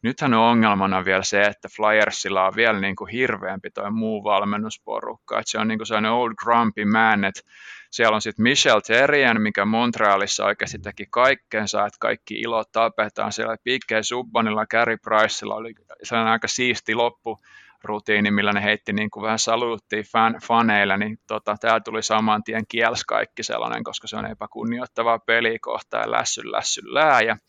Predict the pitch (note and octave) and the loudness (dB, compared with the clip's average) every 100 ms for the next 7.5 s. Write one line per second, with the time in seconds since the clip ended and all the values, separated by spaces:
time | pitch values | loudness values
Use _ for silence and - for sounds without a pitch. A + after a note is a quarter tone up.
0 | - - - _ B2 - C3 A2+ A2 G#2+ | -20 -20 -20 _ -8 0 4 4 6 4
1 | G#2 A2+ A#2+ A2+ - G#2+ B2 C3 A#2 A2 | 4 4 4 2 -4 2 4 6 6 4
2 | - - _ _ _ G#2 G2 G2+ G2+ G#2 | -2 -20 _ _ _ -4 -4 -4 -4 -6
3 | G#2 G2+ - A2+ A#2 A2+ G2 G2+ F#2+ G2 | -4 -4 0 4 4 4 2 2 4 2
4 | G2+ G#2+ G#2+ G#2+ A2 G#2+ G#2 G2+ - A2+ | 2 0 -2 -4 -2 -2 0 0 2 2
5 | A2+ - G#2 G#2 A2 A2+ A2 A2+ G#2+ - | 2 -2 -8 -8 -6 -8 -8 -12 -10 -10
6 | - A2 A2+ A#2 G#2+ - G#2+ - _ _ | -4 0 2 0 -4 -8 -8 -10 _ _
7 | - _ _ - - | -20 _ _ -16 -16